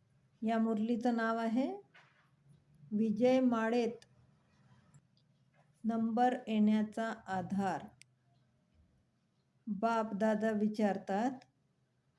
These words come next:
"याच वेळेला, याच रूपामध्ये किती वेळा भेटले?" याचा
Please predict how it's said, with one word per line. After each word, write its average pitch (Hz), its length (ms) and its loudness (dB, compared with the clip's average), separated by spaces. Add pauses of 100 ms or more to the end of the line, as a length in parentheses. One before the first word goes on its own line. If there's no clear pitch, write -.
(120)
"याच 226 540 0
वेळेला, 214 560 2 (480)
याच 226 380 0
रूपामध्ये 208 760 0 (580)
किती 220 380 -2
वेळा 220 340 2
भेटले?" 185 640 -2 (1000)
याचा 214 520 2